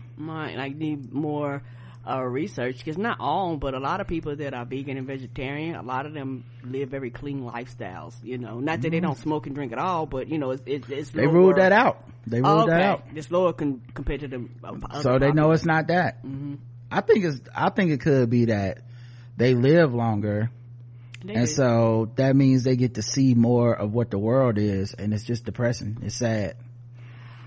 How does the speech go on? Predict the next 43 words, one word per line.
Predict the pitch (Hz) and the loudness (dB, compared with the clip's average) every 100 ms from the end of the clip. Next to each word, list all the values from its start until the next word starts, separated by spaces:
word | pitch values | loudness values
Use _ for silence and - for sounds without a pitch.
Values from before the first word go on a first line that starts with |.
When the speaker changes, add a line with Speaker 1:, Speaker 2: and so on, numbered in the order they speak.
| - | -14
Speaker 1:
I | 156 | -6
don't | 190 180 | -4 -2
know. | 180 190 170 | -2 -4 -4
Is, | 117 160 | -6 -8
is | - 151 165 | -8 -8 -6
it | 143 | -6
because, | 139 - 180 190 185 - | -6 -4 -2 0 -2 -6
uh, | 135 127 104 - | -6 -6 -6 -10
some | - 180 | -6 -4
of | 175 | -2
'em | 165 | -2
don't | 165 | -4
season | 160 185 175 | -4 -6 -4
their | 147 | -4
food, | 143 170 175 190 | -4 -4 -2 -4
so | 123 139 | -6 -6
they | 151 | -6
depressed, | 143 - 165 165 - - | -6 -6 -4 -6 -8 -4
and | |
Speaker 2:
I, | 131 143 | 0 0
Speaker 1:
they | 139 | -2
don't | 160 156 | -6 -4
Speaker 2:
I | 135 | 2
Speaker 1:
got | |
Speaker 2:
don't | 160 | 4
Speaker 1:
no | 175 | 6
Speaker 2:
know | 175 | 6
where | 170 | 6
Speaker 1:
flavor? | 165 160 | 6 6
Speaker 2:
the | 175 | 4
vegans | 170 170 | 4 2
don't | 160 160 156 | 4 2 2
season | 175 170 160 | 2 2 4
their | 151 | 2
food | 156 - 214 311 330 | 2 2 4 4 2
comes | - 143 123 | 2 2 2
from. | 123 117 123 | 0 2 4
I | 135 | 4
haven't | 143 127 127 | 4 4 2
heard | 135 156 139 123 | 2 4 2 2
that | 120 175 | 0 2
one. | 113 110 | 2 0
I, | 107 113 | 0 -2